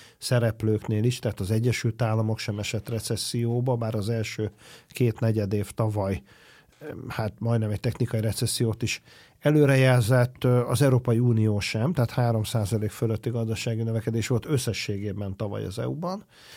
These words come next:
ami azt jelzi, hogy, ö, azért még az a lendület, ami a post-covid, ö, visszapattanásból volt, az erősebb volt, ö, mint a háborúnak a,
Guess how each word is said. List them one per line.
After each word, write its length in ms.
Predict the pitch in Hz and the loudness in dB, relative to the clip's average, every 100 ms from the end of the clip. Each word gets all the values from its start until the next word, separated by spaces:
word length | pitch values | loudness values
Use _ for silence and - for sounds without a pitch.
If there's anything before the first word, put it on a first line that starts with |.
| - - - | -20 -20 -4
ami 420 | 135 143 139 143 | 0 4 4 2
azt 320 | 165 135 - | 0 0 2
jelzi, 600 | 131 120 131 123 135 143 | 2 4 4 4 4 4
hogy, 600 | 139 - 120 117 120 117 | 2 0 0 2 2 2
ö, 160 | 123 123 127 - - - | 4 4 2 -4 -20 -12
azért 760 | - 123 - 127 123 127 - 139 | 0 0 4 4 4 2 -2 2
még 300 | 120 139 131 | 4 6 6
az 140 | 123 120 | 6 4
a 80 | 110 | 4
lendület, 800 | 120 110 104 98 104 110 - - - | 4 4 2 0 0 0 -6 -16 -8
ami 180 | 107 101 | -4 -2
a 100 | 104 | -2
post-covid, 760 | - 117 - - 101 104 101 110 | 0 -2 -2 -2 -2 0 0 0
ö, 200 | 107 107 | 0 0
visszapattanásból 960 | 107 110 - 107 - 113 110 107 110 | -2 -4 -4 -6 -4 -4 -4 -4 -4
volt, 260 | 98 120 117 | 0 0 0
az 140 | 107 | -4
erősebb 580 | - 113 101 - 107 92 | -2 -2 -2 -2 -4 -4
volt, 400 | 98 110 113 - _ - - - - - | -4 -2 -4 -8 _ -20 -20 -20 -20 -14
ö, 280 | - 113 107 | -6 -4 -2
mint 360 | 107 120 110 117 | 0 2 2 0
a 60 | |
háborúnak 800 | 104 113 113 110 107 104 107 - | 0 2 2 0 0 0 -2 -2
a, 240 | 107 104 | -2 -2